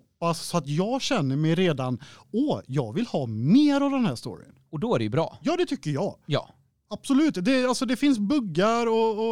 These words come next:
Speaker 1: och kraschar och såna här grejer. Men he, he, spelet varnar dig för de här grejerna när du startade. De är jättenoggranna med att berätta att det här är ingen färdig produkt.
Speaker 2: Nej, nej.
Speaker 1: Eh, kostar inte jättemycket heller. Kostar en tvåhundra, trehundra spänn.
Speaker 2: Mm.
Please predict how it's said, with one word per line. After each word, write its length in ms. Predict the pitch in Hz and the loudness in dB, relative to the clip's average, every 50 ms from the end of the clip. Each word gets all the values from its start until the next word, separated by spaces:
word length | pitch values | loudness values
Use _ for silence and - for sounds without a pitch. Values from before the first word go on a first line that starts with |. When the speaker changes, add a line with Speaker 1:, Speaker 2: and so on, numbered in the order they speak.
| 226 226 226 226 220 220 | -2 -2 -2 -2 -4 -6
Speaker 1:
och 100 | 214 - | -6 -6
kraschar 720 | - 240 269 262 - - - - 143 156 180 196 202 202 196 | -2 -2 -2 0 0 -2 -2 -2 -2 -2 0 0 0 0 -2
och 140 | 185 196 - | -4 -8 -6
såna 160 | 226 220 226 | -6 -4 -2
här 160 | 220 220 208 185 | -2 -2 -2 -2
grejer. 420 | 196 196 208 202 180 156 165 175 | -2 -2 -2 -2 0 -2 -2 -2
Men 240 | 180 190 202 202 - - - - - - _ - | 0 0 0 -2 -2 -6 -12 -20 -20 -20 _ -6
he, 100 | - 269 220 254 | -4 0 2 2
he, 80 | 277 - | 0 0
spelet 600 | - - - - - 240 151 117 110 147 214 254 | -2 -8 -6 -2 0 0 0 0 -2 -2 -2 0
varnar 320 | 277 370 359 247 151 135 151 | 2 2 2 2 2 2 0
dig 120 | 214 262 | -2 -2
för 100 | - 294 | -2 -2
de 100 | 302 302 | -2 -2
här 120 | 320 277 208 | -2 -2 0
grejerna 300 | 214 226 214 165 131 127 | 0 0 0 0 -2 -2
när 100 | 139 147 | -2 -4
du 60 | 147 | -4
startade. 480 | - - - 175 160 - 127 135 190 220 | -4 -2 -2 -2 -2 -4 -4 -4 -2 -2
De 160 | 202 208 220 | 0 0 0
är 40 | 240 | 0
jättenoggranna 1120 | 220 208 208 220 277 339 - _ _ - 160 147 151 147 135 131 147 156 147 151 202 247 | 0 0 0 -2 -2 -4 -6 _ _ -10 -6 -4 -2 -2 -2 -4 -4 -4 -4 -4 -2 -2
med 120 | 254 262 | -2 -2
att 100 | 254 247 214 | -2 0 0
berätta 340 | 269 240 151 - - 151 | -2 -2 -2 -6 -8 -8
att 80 | 147 - | -6 -4
det 80 | 180 151 | -4 -4
här 120 | 160 139 | -4 -4
är 60 | 127 151 | -4 -2
ingen 200 | 208 202 143 127 | -2 -2 -2 -2
färdig 380 | - 180 190 170 127 131 123 - | -2 -4 -4 -4 -4 -6 -6 -4
produkt. 440 | 170 180 285 320 - - - - _ _ - | -4 -4 -4 -6 -10 -14 -20 -20 _ _ -6
Speaker 2:
Nej, 220 | 139 156 208 277 - _ _ - | -2 -2 -2 -2 -2 _ _ -12
nej. 180 | 123 165 285 - - - 156 151 _ _ _ _ - | -10 -10 -10 -10 -14 -20 -20 -20 _ _ _ _ -4
Speaker 1:
Eh, 320 | 208 220 220 220 220 220 202 180 175 180 - - _ _ _ | 0 2 4 4 4 2 0 -4 -12 -16 -20 -20 _ _ _
kostar 400 | - 311 339 - - - 170 175 | 0 0 0 0 0 0 0 2
inte 220 | 254 277 - - 240 | 2 0 0 0 -4
jättemycket 500 | 247 - - 185 190 202 175 - 214 - | -6 -6 -4 -4 -4 -4 -2 -2 -4 -4
heller. 480 | - 233 156 110 104 107 139 190 226 | -2 -2 -2 -2 -4 -4 -2 -2 -2
Kostar 280 | 202 277 254 - 175 170 | -2 -4 -4 -2 -2 -2
en 80 | 190 | -2
tvåhundra, 300 | 202 - 262 240 220 220 | -2 -2 -2 -2 -2 -2
trehundra 240 | - 233 226 214 214 196 | -2 -4 -4 -4 -4 -4
spänn. 300 | - 208 220 269 302 - _ - | -4 -4 -2 -4 -4 -4 _ -4
Speaker 2:
Mm. 180 | 151 160 208 | -2 0 0